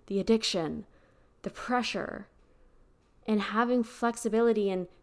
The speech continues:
giving yourself the opportunity to explore different movement options and to honor your body's actual needs of that day or week,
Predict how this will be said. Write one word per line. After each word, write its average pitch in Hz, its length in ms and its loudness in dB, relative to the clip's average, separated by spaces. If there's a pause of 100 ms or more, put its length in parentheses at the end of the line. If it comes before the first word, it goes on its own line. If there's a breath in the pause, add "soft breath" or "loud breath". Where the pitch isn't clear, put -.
giving 226 260 4
yourself 214 480 0
the - 100 -4
opportunity 202 600 -2
to 233 260 0
explore 196 400 0
different 185 340 -4
movement 180 320 -2
options 170 600 -2 (260 soft breath)
and 214 140 4
to 202 100 4
honor 226 260 6
your 202 160 2
body's 185 480 2
actual 185 400 -4
needs 180 540 2
of 175 220 0
that 170 280 -6
day 180 460 -4 (300 soft breath)
or 185 160 0
week, 170 440 -2